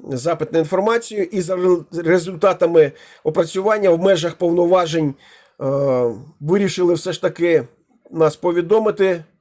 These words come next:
що відповідно до пунктів один, два Постанови Верховної Ради України від двадцять четвертого серпня тисяча дев'ятсот дев'яносто першого року, е, зазначу, що на, е,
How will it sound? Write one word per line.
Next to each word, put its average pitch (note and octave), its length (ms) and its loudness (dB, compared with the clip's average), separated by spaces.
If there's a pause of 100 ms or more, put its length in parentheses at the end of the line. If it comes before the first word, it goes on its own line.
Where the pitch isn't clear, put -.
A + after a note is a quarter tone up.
(960)
що G#3+ 200 0
відповідно A3 520 2
до G#3 140 2
пунктів G#3 480 0
один, G#3 320 2
два F#3 220 2
Постанови G3 560 2
Верховної F3+ 600 4
Ради E3+ 340 2
України F3 720 2
від E3 220 -2
двадцять F#3 280 0
четвертого F#3 580 0
серпня E3+ 680 0 (1080)
тисяча F3+ 340 -4
дев'ятсот E3+ 400 2
дев'яносто F3+ 460 2
першого E3+ 500 2
року, G3 540 4 (460)
е, D3+ 280 4
зазначу, F3 460 0
що E3+ 220 4
на, F3+ 360 4
е, D#3 60 -12